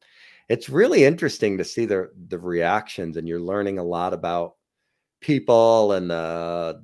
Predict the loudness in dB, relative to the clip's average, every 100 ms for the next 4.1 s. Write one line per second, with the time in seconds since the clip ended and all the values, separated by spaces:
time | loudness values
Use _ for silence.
0 | -18 -18 -8 -4 -2 -2 0 -2 -2 -6
1 | -4 -4 -6 -4 -2 -2 -2 -4 -4 0
2 | -2 0 -2 0 -2 -4 -6 -6 -4 -4
3 | -4 -4 -4 -4 -8 -8 _ -6 -4 -4